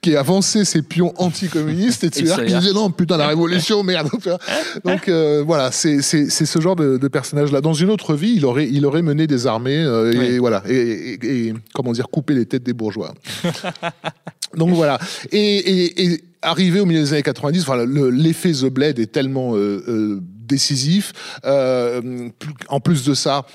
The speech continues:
Speaker 1: euh, ses élèves, entre guillemets, ses soldats ont commencé à faire carrière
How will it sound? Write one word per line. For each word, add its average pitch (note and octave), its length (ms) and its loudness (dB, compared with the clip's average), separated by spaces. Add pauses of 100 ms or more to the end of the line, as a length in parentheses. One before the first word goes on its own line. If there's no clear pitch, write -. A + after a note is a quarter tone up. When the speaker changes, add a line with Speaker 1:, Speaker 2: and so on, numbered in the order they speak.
(200)
Speaker 1:
euh, A2 360 -4
ses C3 360 0
élèves, D3+ 260 2
entre A#2+ 180 -8
guillemets, B2 160 -2
ses B2 140 -4
soldats C#3 520 0
ont A2+ 120 -4
commencé C3+ 340 -2
à B2+ 60 0
faire B2 180 -4
carrière B2+ 400 -2